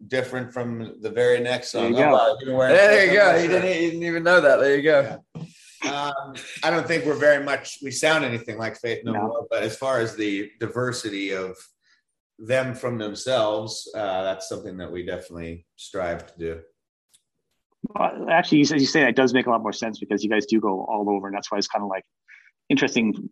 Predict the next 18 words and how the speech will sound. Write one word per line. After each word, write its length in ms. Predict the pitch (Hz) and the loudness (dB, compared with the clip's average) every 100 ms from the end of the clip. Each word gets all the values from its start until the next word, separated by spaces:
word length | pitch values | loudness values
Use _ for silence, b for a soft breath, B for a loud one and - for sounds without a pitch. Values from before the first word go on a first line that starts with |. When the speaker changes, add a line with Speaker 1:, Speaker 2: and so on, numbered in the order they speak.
| _ | _
Speaker 2:
w-, 180 | 123 - - | -4 -2 0
you 60 | 107 | 2
know, 180 | 98 - | 0 -2
as 120 | - | -2
far 100 | 123 | -2
as 80 | 104 | -2
touring 320 | - 117 104 | -2 0 0
where 80 | 101 | 0
you 80 | |
guys 180 | 98 92 | 0 -4
have 100 | 95 | -6
played 200 | - 101 | -4 -4
with 120 | - | -6
certain 260 | - - 98 | -10 -8 -4
bands, 300 | 98 98 92 | -2 -2 -4
because 320 | 92 95 90 | -4 -4 -2
you 60 | 104 | 0
guys, 240 | 104 98 | 0 -2